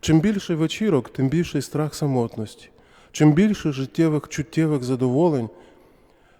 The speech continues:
тим більше пограбування духу. Щастя не лежить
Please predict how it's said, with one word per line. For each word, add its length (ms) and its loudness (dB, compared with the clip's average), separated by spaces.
тим 180 4
більше 460 0
пограбування 720 0
духу. 460 -8
Щастя 580 0
не 120 2
лежить 500 2